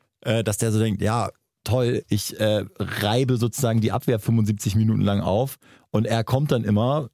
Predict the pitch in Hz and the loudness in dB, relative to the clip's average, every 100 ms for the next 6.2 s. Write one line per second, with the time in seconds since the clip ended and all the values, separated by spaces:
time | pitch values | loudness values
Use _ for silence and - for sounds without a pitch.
0 | _ - - 120 120 - - 120 113 104 | _ -12 -2 0 0 -6 -2 0 2 0
1 | - 107 117 117 107 101 107 113 113 110 | -2 -2 0 0 -2 -2 0 2 2 2
2 | 110 - - 110 - 104 107 - 107 98 | 2 0 -2 0 -2 -2 -4 0 0 2
3 | 92 113 - 85 78 78 - 95 131 139 | 2 0 0 0 0 0 0 2 2 2
4 | 131 - - - - 135 139 - 117 117 | 0 0 -4 -8 -6 0 0 2 0 0
5 | 95 113 127 120 123 120 117 113 120 113 | 0 2 2 2 2 0 -2 0 0 0
6 | 110 123 | 0 -2